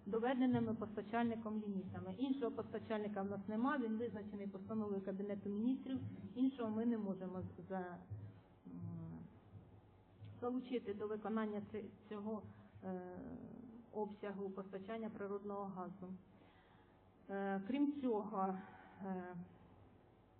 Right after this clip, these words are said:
в-, від загальної кількості абонентів, які, е, могли б забезпечуватися, е, послугами, е,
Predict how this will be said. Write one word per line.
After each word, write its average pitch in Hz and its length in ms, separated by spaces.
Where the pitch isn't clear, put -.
в-, 190 280
від 233 220
загальної 254 720
кількості 226 640
абонентів, 220 720
які, 208 560
е, 196 160
могли 233 460
б 190 80
забезпечуватися, 202 1120
е, 190 240
послугами, 208 600
е, 196 60